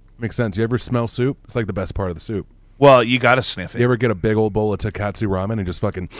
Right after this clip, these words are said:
Speaker 2: Well, and what if you don't know if
Speaker 1: Oh.
Speaker 2: it's, like, butternut squash or cheese? You gotta smell it so you know which way it's going. 'Cause if you think you're getting a mouthful of cheese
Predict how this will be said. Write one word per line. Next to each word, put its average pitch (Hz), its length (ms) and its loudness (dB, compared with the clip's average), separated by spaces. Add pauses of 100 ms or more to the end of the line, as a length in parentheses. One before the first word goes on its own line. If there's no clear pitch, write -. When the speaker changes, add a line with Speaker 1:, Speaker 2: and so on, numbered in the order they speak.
(320)
Speaker 2:
Well, 185 160 2
and 175 120 0
what 196 140 2
if 196 80 -2
you 196 140 -4
don't 165 260 2
know 147 240 4
if 147 140 0
Speaker 1:
Oh. 139 40 2
Speaker 2:
it's, 131 140 -2
like, 123 240 -2
butternut 139 560 -4
squash 143 560 -2
or 165 80 -4
cheese? 202 720 -10
You 139 100 -16
gotta 165 240 2
smell 147 320 -2
it 135 80 -4
so 151 140 -6
you 135 40 -4
know 127 120 -2
which 127 140 -4
way 127 120 -4
it's 113 100 -8
going. 123 240 -4
'Cause 113 160 -12
if 120 80 -10
you 170 120 -12
think 190 220 -16
you're 151 80 -16
getting 143 160 -16
a 113 60 -16
mouthful 120 400 0
of 98 80 -4
cheese 135 540 -6